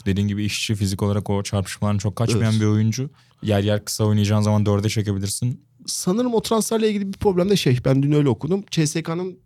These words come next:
Speaker 2: galiba V T B yüzünden bir oyuncu dışarıda bırakması ka-,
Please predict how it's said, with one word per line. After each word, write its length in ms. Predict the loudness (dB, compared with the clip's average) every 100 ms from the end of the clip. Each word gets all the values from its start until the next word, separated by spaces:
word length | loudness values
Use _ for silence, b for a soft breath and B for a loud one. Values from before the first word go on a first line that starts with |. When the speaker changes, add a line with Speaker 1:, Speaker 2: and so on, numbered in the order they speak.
| -4
Speaker 2:
galiba 300 | -2 0 2
V 140 | 0
T 200 | 0 0
B 40 | 0
yüzünden 500 | 0 -2 -2 -2 0
bir 40 |
oyuncu 320 | -2 -4 -6
dışarıda 340 | -4 -2 -2 -2
bırakması 380 | -4 -4 -8
ka-, 140 | -8